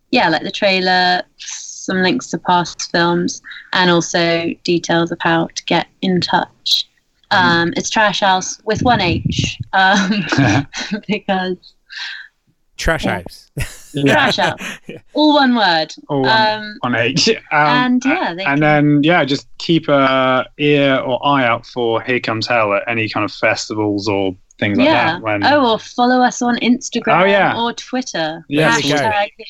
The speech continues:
Speaker 1: Comes Hell.
Speaker 2: we now have Twitter. <laughs>
Speaker 3: So it's just hashtag Here Comes Hell, yeah?
Speaker 2: Yeah.
Speaker 1: Yeah. Or at, oh, Twitter is at comes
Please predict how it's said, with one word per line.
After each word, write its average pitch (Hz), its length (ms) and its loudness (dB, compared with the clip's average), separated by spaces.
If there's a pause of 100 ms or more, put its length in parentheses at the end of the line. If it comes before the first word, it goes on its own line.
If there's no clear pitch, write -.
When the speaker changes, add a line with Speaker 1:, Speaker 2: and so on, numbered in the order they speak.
(140)
Speaker 1:
Comes 214 240 -14
Hell. 220 140 -2
Speaker 2:
we 143 120 0
now 135 220 2
have 135 200 -2
Twitter. 139 440 -4
<laughs> 196 720 0 (1120)
Speaker 3:
So 113 120 -14
it's 104 100 -12
just - 200 -12
hashtag 135 480 -8
Here 139 180 -4
Comes 131 360 -6
Hell, 98 300 -6
yeah? 143 200 -10 (560)
Speaker 2:
Yeah. 147 320 -2
Speaker 1:
Yeah. 170 340 -8 (100)
Or 214 340 2 (180)
at, 226 260 2 (540)
oh, 220 320 2
Twitter 294 360 -2
is 240 160 -2 (140)
at 226 240 0 (840)
comes 233 640 2